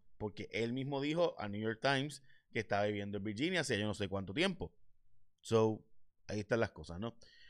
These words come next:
Bueno, la próxima noticia que quiero compartir con ustedes y quiero comentarles brevemente es que se había dicho ayer que no había los chavos para la columna corta identificado, dice la Junta de Control Fiscal, pero si no nos han ni pedido.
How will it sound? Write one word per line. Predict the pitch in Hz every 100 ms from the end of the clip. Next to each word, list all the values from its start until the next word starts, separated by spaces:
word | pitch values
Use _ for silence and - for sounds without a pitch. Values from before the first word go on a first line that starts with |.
| -
Bueno, | 143 151 104 - - - -
la | 123 127 117
próxima | 151 170 175
noticia | 165 160 165 139 135 135 - - - _ - - - _ _ _ - -
que | 110
quiero | 123
compartir | 139 139 135 143
con | 139 143
ustedes | 135 139 135 120
y | 107
quiero | 110
comentarles | 117 127 117 131 123 117
brevemente | 98 113 120 107 - 127 - - - - -
es | 135
que | - 160 -
se | 147
había | 131 147
dicho | 170 180 185
ayer | 180 170 139 139
que | 131
no | 120
había | 120 147 147
los | 139
chavos | 147 143
para | 139 120
la | 113
columna | 110 117 135
corta | 131 135 139
identificado, | 139 131 143 143 156 139
dice | 117 113 127
la |
Junta | 135 139 135
de | 127
Control | 123 127 135
Fiscal, | 143 139 175 - - -
pero | 131
si | 113
no | 107
nos | 120 120
han | 135
ni | 135
pedido. | 131 131 180 147